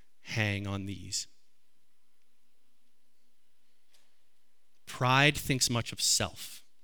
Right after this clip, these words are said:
Johannon's on this side, Jeremiah's on this side. Pride thinks much of self.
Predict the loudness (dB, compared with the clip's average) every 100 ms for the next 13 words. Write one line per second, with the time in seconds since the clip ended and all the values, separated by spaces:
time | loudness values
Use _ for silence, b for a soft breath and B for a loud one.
0 | -14 -14 -14 -14 -14 0 6 8 8 6
1 | 2 2 2 2 0 -6 -6 -6 -6 -6
2 | -6 -6 -8 b b b b -8 4 8
3 | 10 10 8 4 -6 -6 0 4 4 4
4 | 6 6 4 -2 -4 -6 2 6 6 4
5 | -2 -12 -12